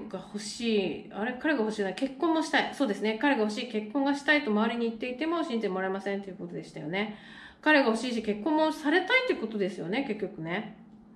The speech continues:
今の自分を変えたいし、殻を破りたい。あのですね、これね、伊手座さん、私結構、まあ、いろんな方とお会いしてきましたけど、伊手座さんね、婚活し始めるでしょ？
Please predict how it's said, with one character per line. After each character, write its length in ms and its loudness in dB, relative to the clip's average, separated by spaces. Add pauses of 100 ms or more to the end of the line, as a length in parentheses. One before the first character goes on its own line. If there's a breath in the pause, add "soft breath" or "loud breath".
(840 loud breath)
今 260 4
の 120 2
自 180 -4
分 180 -4
を 100 -8
変 260 4
え 20 -8
た 120 6
い 80 4
し、 500 4
殻 200 0
を 80 4
破 140 -2
り 100 0
た 100 8
い。 60 4 (1600 loud breath)
あ 160 6
の 140 8
で 80 6
す 140 0
ね、 720 4 (800)
こ 200 0
れ 160 8
ね、 420 4
伊 100 -2
手 140 4
座 140 4
さ 220 6
ん、 60 6
私 280 2
結 240 2
構、 220 2
ま 120 4
あ、 60 6
い 80 6
ろ 100 4
ん 40 2
な 100 0
方 220 -2
と 240 0
お 80 4
会 100 6
い 40 -2
し 60 -8
て 60 -4
き 100 -8
ま 120 -2
し 80 -6
た 60 -4
け 120 -10
ど、 380 -4 (280 loud breath)
伊 120 -8
手 160 6
座 160 8
さ 180 4
ん 80 4
ね、 220 2
婚 160 0
活 240 0
し 120 -4
始 220 2
め 100 2
る 160 0
で 80 -2
し 60 -8
ょ？ 360 -2